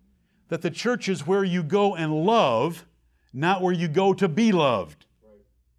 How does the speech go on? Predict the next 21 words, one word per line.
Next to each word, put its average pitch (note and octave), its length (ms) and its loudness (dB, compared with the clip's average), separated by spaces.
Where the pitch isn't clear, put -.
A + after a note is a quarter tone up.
Because C#3 280 -6
we D#3+ 60 -2
want F3 100 0
to D#3 60 -2
be E3+ 120 2
like D#3+ 160 0
the D3+ 80 -4
Lord D3 200 0
Jesus C3+ 340 -6
Christ, C3 420 -4
who D#3 140 0
is A#2+ 100 -4
the C3+ 80 -4
great C3+ 180 0
example A#2+ 460 -4
of G#2+ 100 -8
love. G2+ 440 -4
Worldly F3 420 4
love E3+ 240 2
is B2+ 120 -4
lust, F#3+ 460 0